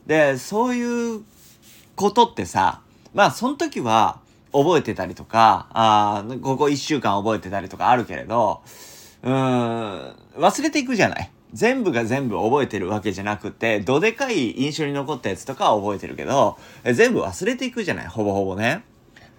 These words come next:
で、それってね、どうなんだろうと思って、最近ね、僕、あの、エッセイを読み出したんですよね。エッセイってなんか、なんだろうな、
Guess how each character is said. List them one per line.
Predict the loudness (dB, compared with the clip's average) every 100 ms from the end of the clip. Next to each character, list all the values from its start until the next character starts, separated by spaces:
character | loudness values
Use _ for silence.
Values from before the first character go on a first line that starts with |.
| _ _
で、 | 2 4 4 0 _
そ | -14 -4 -2
れ |
っ | -2
て | -8 -6 -2
ね、 | -2 -2 -6 _ _ _ _ _ _ _ _ -10
ど | 2 2 2
う |
な | 0
ん |
だ | -2
ろ | -4
う |
と | -8
思 | -12
っ |
て、 | -12 -6 -2 0 -2 -8 _ -20 -20 -20 -20 -20 _
最 | -4 -2 -2
近 | 0
ね、 | -2
僕、 | 0 0 2
あ | 0
の、 | 0 -6 -2
エ | -2
ッ |
セ | -2 -6 -4 2 2
イ |
を | 2
読 | 0 0
み | 0
出 | 0
し | -2
た | -6 -10
ん |
で |
す | -10
よ | -10
ね。 | -6 -6 -8 _
エ | -2 0
ッ |
セ | -2 -2 0
イ | 0
っ |
て | -2
な | -4
ん | -4
か、 | -4 -6 -8 -20 -20 -8
な | -2 -2
ん |
だ | -2
ろ | -4
う |
な、 | -6 -6